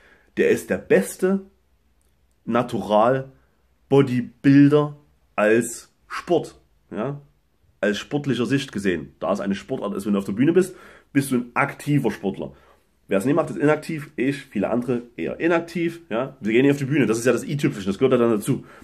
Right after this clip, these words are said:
Also der ist als Wettkampfathlet auf der Bühne der Beste. Aber ob der der beste Natural Bodybuilder in Deutschland ist, wer sagt denn das? Wer sagt denn das, dass so viele Leute, die in Studios rumhocken, nicht besser sind als der?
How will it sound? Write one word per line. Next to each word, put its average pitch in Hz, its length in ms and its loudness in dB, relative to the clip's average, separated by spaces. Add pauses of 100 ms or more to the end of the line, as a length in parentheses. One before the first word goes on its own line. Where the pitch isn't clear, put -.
(140)
Also 110 140 -6
der 127 180 4
ist 147 200 -4 (260)
als 98 240 -6
Wettkampfathlet 165 640 -2
auf - 100 -6
der - 80 -6
Bühne 127 180 0
der 113 80 4
Beste. 113 340 -2 (280)
Aber - 200 -2
ob 101 100 -6
der 110 80 -2
der 92 100 0
beste 143 340 -2
Natural 107 460 -2
Bodybuilder 180 440 2
in 147 60 -4
Deutschland 135 320 0
ist, 104 200 -10
wer 95 80 -8
sagt 120 220 -8
denn 170 120 -2
das? 120 220 -8 (1000)
Wer 98 120 -10
sagt 139 240 -10
denn 180 100 0
das, 170 180 -4
dass - 160 -4
so 160 160 2
viele 156 280 -2
Leute, 151 240 4
die 156 60 0
in 127 100 0
Studios 160 520 0
rumhocken, 151 400 0
nicht 139 200 0
besser 147 180 2
sind 143 140 0
als 113 140 -4
der? 147 280 0